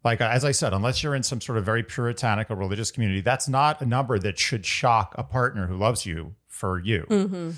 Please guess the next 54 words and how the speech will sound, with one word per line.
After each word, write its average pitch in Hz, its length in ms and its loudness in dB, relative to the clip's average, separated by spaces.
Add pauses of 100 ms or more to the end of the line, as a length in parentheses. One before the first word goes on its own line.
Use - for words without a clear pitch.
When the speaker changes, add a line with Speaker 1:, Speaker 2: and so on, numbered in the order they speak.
(380)
Speaker 1:
And 120 360 4
it's 131 120 0
part 214 280 4
of 101 120 0
you. 85 240 -8 (220)
And 120 180 4
you 127 100 4
should 156 220 -2
reveal 190 320 2
that 117 300 2
without, 139 480 2 (240)
whether 139 300 4
it 117 100 0
comes 143 220 0
up 135 100 2
in 117 80 0
conversation 170 600 0
or 98 120 6
you 120 200 2
bring 143 240 0
up 139 100 -2
the - 80 -4
topic 139 640 4
and 101 140 0
you 101 100 -2
just - 260 -6 (380)
offer 117 400 4
it 107 40 2
up, 147 160 0
it 131 100 -4
doesn't 147 280 -4
matter. 98 460 0 (460)
If 135 120 0
you 151 60 2
find 196 300 2
someone 202 200 0
who 135 60 4
you 123 100 4
want 120 120 4
to 95 60 0
be 120 120 0
with 127 180 0
potentially 117 360 -6
for 90 60 -10
the 104 80 -2
rest 107 160 0
of - 40 -12
your 104 100 -4
life, 113 280 2
that's 147 260 -4
not 151 260 -2
something 127 440 -2
that 104 140 -2
should 87 280 -6